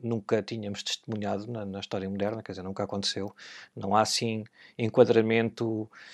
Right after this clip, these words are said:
para isto, até p-, por um lado porque a lei, eh, n-, não se exige que ele aceite, m-,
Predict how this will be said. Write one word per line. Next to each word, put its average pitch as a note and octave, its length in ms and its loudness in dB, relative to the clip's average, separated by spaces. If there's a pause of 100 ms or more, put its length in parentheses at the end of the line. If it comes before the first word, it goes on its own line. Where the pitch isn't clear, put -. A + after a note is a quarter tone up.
(260)
para A2 200 8
isto, C3+ 580 4
até B2+ 220 0
p-, - 180 -14 (100)
por B2+ 140 6
um B2+ 60 8
lado C3+ 260 10
porque A#2 240 2
a A2 60 10
lei, A2 360 8
eh, - 80 -8 (460)
n-, A2 180 -6
não A#2 160 0
se - 140 0
exige A#2 340 2
que - 140 2
ele G#2+ 80 4
aceite, D#3+ 540 0 (100)
m-, B2+ 240 -6